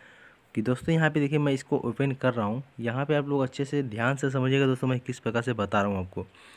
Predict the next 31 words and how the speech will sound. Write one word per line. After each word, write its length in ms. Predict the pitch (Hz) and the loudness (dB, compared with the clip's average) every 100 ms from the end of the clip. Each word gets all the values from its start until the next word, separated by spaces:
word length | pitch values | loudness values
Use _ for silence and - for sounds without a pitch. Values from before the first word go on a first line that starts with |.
| - - | -20 -2
तो 100 | 139 | 2
लास्ट 320 | 135 123 123 | 4 4 2
स्टार्ट 280 | 131 - 123 | -2 0 -2
पे 120 | 127 117 | -2 -4
क्लिक 240 | 120 120 | -4 -2
करना 200 | 117 107 | 0 0
है, 200 | 101 131 - - - _ - | -2 -6 -12 -20 -20 _ -2
वीडियो 220 | 117 139 | 2 4
के 100 | 151 | 4
एंड 140 | 156 160 | 2 2
तक 140 | 151 | 0
देखना 300 | 135 123 135 | -2 0 2
है 140 | 131 | 2
आपको, 300 | 117 - 139 156 - | 2 -2 -10 -8 -4
तब 160 | 127 | -2
जाकर 260 | 127 123 123 | 2 2 2
आप 200 | 117 - | 0 0
समझ 200 | - 113 | -2 0
में 140 | 120 113 | 2 0
आएगा 160 | 117 | 0
किस 180 | 117 113 | -4 -6
प्रकार 240 | - 110 | -4 -4
से 120 | 110 113 | -4 -2
मैं 180 | 117 | -4
कार्टून 420 | 120 104 107 113 104 | -2 -2 -2 -4 -4
एनिमेशन 480 | 110 110 107 120 | -4 -4 -4 -4
बना-, 420 | 107 98 92 95 95 | -4 -4 -4 -8 -6
बनाता 380 | 101 101 92 | -4 -4 -4
हूँ, 100 | 95 | -6
ठीक 180 | 90 147 | -4 -4
है। 120 | 95 | -6